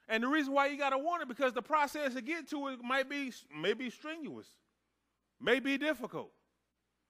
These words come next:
The process is, is the, the most important part of the journey. What do you think from this standpoint? How long it take a tree to grow?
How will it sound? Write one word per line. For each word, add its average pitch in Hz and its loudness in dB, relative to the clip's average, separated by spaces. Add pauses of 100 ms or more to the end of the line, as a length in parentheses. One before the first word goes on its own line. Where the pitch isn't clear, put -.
(640)
The 220 -12
process 269 2
is, 208 -4
is 170 -4
the, 151 0 (120)
the 147 4
most 233 2
important 277 -4
part 277 2
of 262 -10
the 269 -8
journey. 269 -6 (3000)
What 302 4
do 302 6
you 294 4
think 302 -2
from 262 0
this 247 -2
standpoint? 220 -4 (220)
How 320 2
long 302 2
it 254 -2
take 262 0
a 214 0
tree 269 -6
to 190 -2
grow? 123 -2